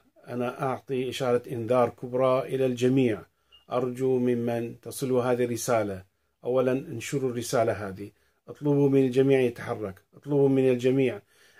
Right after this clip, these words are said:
أن يتواصل مع الشخصيات الكبرى، مع الجهات اللي ممكن تضغط على هذه، آه، ال-، الجهة ال-، المجرمة التي تريد أن تنفذ هذا الحكم الشنيع جدًا. نحن هنا في بريطانيا نسعى أيضًا،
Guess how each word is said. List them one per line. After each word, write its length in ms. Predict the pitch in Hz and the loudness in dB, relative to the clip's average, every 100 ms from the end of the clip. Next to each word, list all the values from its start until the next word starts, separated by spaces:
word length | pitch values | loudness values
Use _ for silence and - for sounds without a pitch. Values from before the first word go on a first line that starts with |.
| - | -8
أن 100 | 127 | -4
يتواصل 500 | 127 143 143 143 127 | -2 4 4 4 2
مع 160 | 127 127 | 2 0
الشخصيات 640 | - 127 - 139 135 123 | -2 -6 -2 2 2 2
الكبرى، 520 | 123 - 120 107 95 _ _ _ _ | -4 -6 -6 -6 -8 _ _ _ _
مع 200 | 123 123 | -4 0
الجهات 440 | 127 123 131 139 135 | 0 2 2 2 2
اللي 140 | 127 | 2
ممكن 360 | 135 135 135 120 | 4 2 0 -4
تضغط 420 | 139 127 117 - | -4 0 -2 -2
على 420 | 127 123 123 123 _ _ _ _ | 0 2 2 0 _ _ _ _
هذه، 600 | - 127 123 127 127 127 - | -6 -4 -2 0 0 -2 -4
آه، 340 | 117 117 - - | -4 -4 -6 -10
ال-، 180 | 123 123 | -8 -6
الجهة 680 | 127 120 120 131 127 123 127 - _ _ _ | -6 -6 -4 -2 2 2 0 -6 _ _ _
ال-، 180 | 123 123 | -12 -10
المجرمة 640 | 123 113 123 147 139 123 107 | -8 -2 0 2 2 0 0
التي 320 | 110 104 110 | -2 -6 -8
تريد 380 | - 120 120 120 | -10 -8 -6 -6
أن 120 | 107 | -8
تنفذ 460 | 117 117 - 117 101 _ _ _ | -8 -8 -8 -10 -10 _ _ _
هذا 240 | 127 - 123 | -6 0 0
الحكم 540 | 117 127 - 117 107 - _ _ _ _ - | 0 -4 -4 -6 -8 -12 _ _ _ _ -20
الشنيع 560 | 117 - 123 131 131 | -14 -6 0 2 2
جدًا. 520 | 107 120 123 - 98 90 _ _ _ _ | 2 -4 -6 -4 -4 -6 _ _ _ _
نحن 200 | 135 135 | -10 -4
هنا 260 | 131 131 127 | 0 2 2
في 140 | 127 | 0
بريطانيا 460 | 123 123 123 135 123 | 0 2 2 2 4
نسعى 400 | 135 131 113 135 | 4 2 -2 -2
أيضًا، 380 | 123 117 107 | -2 -2 -2